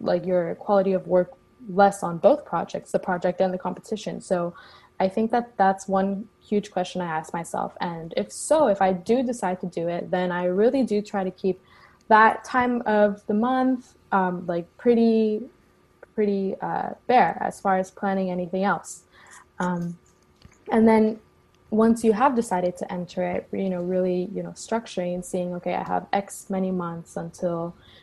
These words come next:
it has to be to this point. And I, you know, I, and so, like, taking it maybe week by week, saying, "These three weeks, I want it to, I wanna be able to play like this. And then the next three weeks, I wanna be able to play like this," and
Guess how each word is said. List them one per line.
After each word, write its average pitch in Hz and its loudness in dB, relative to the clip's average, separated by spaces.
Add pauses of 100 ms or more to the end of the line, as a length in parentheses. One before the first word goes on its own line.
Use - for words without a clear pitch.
(260)
it - 2
has 185 -2
to 202 0
be 185 0
to 190 -4
this 202 -2
point. 185 -8
And 175 -4
I, 175 -6
you 185 -4
know, 180 -8 (160)
I, 196 0 (200)
and 202 0
so, 190 2
like, 180 -2 (140)
taking 208 -4
it 190 -4
maybe 185 -2
week 185 -4 (160)
by 175 -4
week, 175 -10 (100)
saying, 185 -8 (200)
"These 202 -2
three 196 0
weeks, 180 -4 (120)
I 185 -6
want 185 -2
it 185 -6 (280)
to, 190 -2 (420)
I 185 2
wanna 202 0
be 202 0
able 190 0
to - -20
play 180 -4
like 185 -6
this. - -8
And 190 -4
then 190 -4
the 196 -2
next 214 -4
three 202 -4
weeks, 185 -4 (280)
I 196 0
wanna 190 0
be 185 0
able 185 -2
to 185 -14
play 180 -4
like 170 -10
this," - -8
and 175 -8